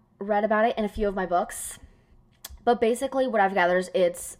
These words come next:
positive thoughts bring positive results into your life, while negative thoughts bring negative outcomes.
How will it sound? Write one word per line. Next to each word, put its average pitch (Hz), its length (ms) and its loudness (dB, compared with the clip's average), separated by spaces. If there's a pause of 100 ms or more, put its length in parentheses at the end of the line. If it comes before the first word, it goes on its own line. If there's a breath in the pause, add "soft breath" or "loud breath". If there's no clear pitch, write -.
positive 226 380 -2
thoughts 185 280 2
bring 196 180 -4
positive 190 360 -4
results 170 640 -4 (120)
into 196 180 -6
your 165 100 0
life, 151 280 -2
while 175 140 2
negative 170 300 -2
thoughts 170 240 -2
bring 170 200 -4
negative 165 320 -4
outcomes. 208 640 -6